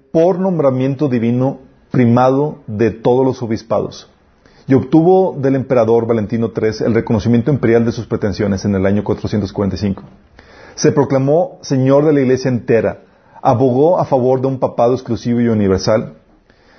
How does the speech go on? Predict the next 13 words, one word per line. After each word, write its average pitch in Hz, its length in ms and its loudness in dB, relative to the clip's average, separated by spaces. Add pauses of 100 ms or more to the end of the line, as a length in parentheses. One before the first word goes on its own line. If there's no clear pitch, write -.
(320)
dijo 147 380 2 (140)
resist-, - 500 -4
eh, 104 380 2
que 135 100 2
resistir 117 320 -2
la 202 60 2
autoridad 123 540 2
suya 113 460 -4
era 139 320 0
camino 120 540 0
seguro 110 380 0
al 107 80 -2
infierno. 95 500 -2